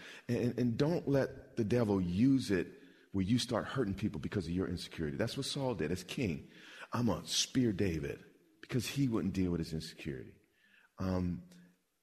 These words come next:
my prayer is that may there never be anything li-, like that to rise up in me to hurt somebody else because I got some weak thing going on inside me. So it's like wh-, whenever I see it rising, "Lord,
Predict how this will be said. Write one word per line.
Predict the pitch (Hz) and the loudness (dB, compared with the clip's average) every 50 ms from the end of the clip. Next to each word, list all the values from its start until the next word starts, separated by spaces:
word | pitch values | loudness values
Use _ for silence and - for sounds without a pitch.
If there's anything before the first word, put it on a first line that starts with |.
| _ - | _ -2
my | 113 117 131 | 0 0 0
prayer | - - 139 127 123 | 2 2 2 4 4
is | 120 - 127 | 4 2 2
that | 117 - | 0 2
may | 127 127 131 | 2 2 2
there | 117 123 123 | 2 2 4
never | 123 135 143 139 131 | 4 4 4 2 2
be | 110 127 123 | 2 2 2
anything | 123 123 120 131 127 117 113 | 2 2 0 0 0 0 0
li-, | - - | 0 2
like | 101 107 117 113 113 | 2 2 0 0 0
that | 98 - | -2 -2
to | 92 87 | -2 -2
rise | 82 80 85 98 101 104 110 82 | -2 -2 -2 0 0 0 2 2
up | 98 92 92 | 0 0 0
in | 90 82 82 | 0 0 0
me | 82 82 78 | 0 0 -2
to | - | -4
hurt | - - - 110 101 - | -6 -6 -4 -4 -4 -4
somebody | - - 95 85 82 82 80 73 78 | -2 -2 -2 0 0 0 0 2 0
else | 78 73 - 78 - - - - - - - _ | 0 0 -2 -6 -10 -14 -18 -20 -20 -20 -14 _
because | - - - 90 85 71 | -8 -4 -2 -2 -2 0
I | 76 78 78 | 0 -2 -2
got | - - - | -2 -4 -6
some | - 78 76 73 | -6 -6 -4 -4
weak | 80 80 - | -4 -4 -6
thing | - - 76 73 73 | -6 -6 -6 -6 -6
going | 73 - - - - | -6 -6 -8 -8 -8
on | - - - | -8 -8 -8
inside | - - - - - - - - | -10 -10 -10 -10 -10 -10 -10 -10
me. | - 147 - - - - - - - - - | -10 -10 -12 -12 -16 -20 -20 -20 -20 -18 -6
So | - - 104 | -2 -2 -2
it's | 82 - | 0 2
like | 101 95 92 - - | 2 0 0 0 -2
wh-, | 98 110 110 90 | 0 2 2 4
whenever | 101 113 107 113 127 123 120 - | 4 4 4 4 2 2 0 0
I | 110 107 | 0 0
see | - - - - - 147 143 131 | 2 2 2 2 4 4 4 4
it | - - | 4 4
rising, | 90 107 117 131 131 123 - 104 98 98 98 | 4 4 4 4 4 2 2 2 2 2 4
"Lord, | 101 107 113 113 | 4 4 4 2